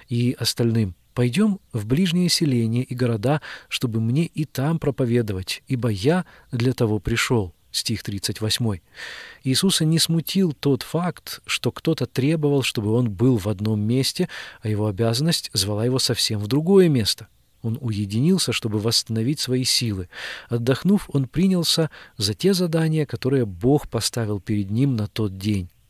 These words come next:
Иисус не уходил от ответственности, отказываясь вернуться вместе с Петром и другими в Капернаум, так как в соседних городах он встретится с такими же толпами людей, какие оставил в Капернауме. Он сделал то, что мог,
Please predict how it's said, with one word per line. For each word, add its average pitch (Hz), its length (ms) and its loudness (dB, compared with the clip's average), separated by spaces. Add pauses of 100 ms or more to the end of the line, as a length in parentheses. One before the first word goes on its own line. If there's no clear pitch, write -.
(340)
Иисус 123 420 0 (360)
не 135 100 4
уходил 165 420 2
от 117 140 0
ответственности, 131 840 0 (140)
отказываясь 123 760 0
вернуться 117 480 0
вместе 110 400 -2
с - 60 -2
Петром 113 400 -2
и 110 40 -2
другими 107 380 0
в 104 80 -4
Капернаум, 110 640 0 (380)
так - 140 -4
как - 160 -2
в - 40 -2
соседних 139 640 0
городах 123 560 0
он 156 260 2
встретится 147 600 -2
с - 100 -2
такими 165 420 -2
же 151 140 -2
толпами 139 500 0
людей, 135 460 2
какие 127 340 -4
оставил 120 460 0
в - 80 -6
Капернауме. 120 680 2 (760)
Он 165 160 4
сделал 165 420 2
то, 185 480 2
что - 240 -2
мог, 170 400 0